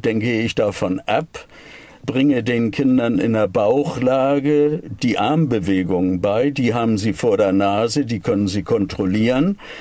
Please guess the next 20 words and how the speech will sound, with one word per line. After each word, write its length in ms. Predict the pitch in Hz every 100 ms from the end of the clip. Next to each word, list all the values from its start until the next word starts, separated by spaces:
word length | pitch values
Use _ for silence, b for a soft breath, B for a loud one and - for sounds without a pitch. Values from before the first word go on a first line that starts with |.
| B B -
Und 200 | 127 123
die 80 | 123
Beinbewegungen, 1300 | 101 117 156 170 120 95 104 104 120 139 160 - 123
da 280 | 135 123 123
dürfen 400 | 123 131 127 131
sie 140 | 120
bei 120 | 104
uns 420 | 120 92 131 131 -
das 300 | 117 127 127
machen, 460 | 123 123 131 117
was 160 | 117 107
sie 100 | 117
von 240 | - 120
Natur 480 | 117 104 - 127 101
aus 180 | 104 107
schon 220 | - 113
lange 360 | 110 113 117 104
können. 360 | - 117 139
Sie 200 | 139 113
können 420 | 98 120 113 107